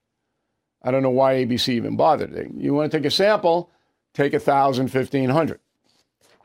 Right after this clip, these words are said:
All right, let's sum this up. There is no political motivation for Robert Hur's report, okay? It has to go by Attorney General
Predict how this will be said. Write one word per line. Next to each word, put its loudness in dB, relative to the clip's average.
All 2
right, 6
let's 2
sum 2
this -2
up. -6
There 2
is 2
no 4
political 2
motivation 2
for -4
Robert 2
Hur's -4
report, -2
okay? 0
It -2
has 2
to -2
go 2
by 2
Attorney -2
General 0